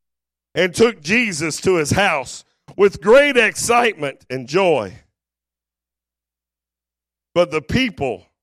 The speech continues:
were displeased. "He is gone to be a guest of the notorious sinner," they grumbled.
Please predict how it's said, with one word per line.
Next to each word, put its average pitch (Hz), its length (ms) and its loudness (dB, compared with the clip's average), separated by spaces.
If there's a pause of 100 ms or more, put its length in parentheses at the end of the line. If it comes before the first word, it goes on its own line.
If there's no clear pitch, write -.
(640)
were 151 160 0
displeased. 139 640 -6 (1800)
"He 262 160 2
is 196 160 0
gone 285 340 4
to 285 60 0
be 226 200 2
a 185 120 0
guest 262 720 0 (800)
of 151 200 -4
the 156 100 0
notorious 226 1040 0 (140)
sinner," 135 600 -6 (960)
they 131 440 -10 (480)
grumbled. 104 500 -6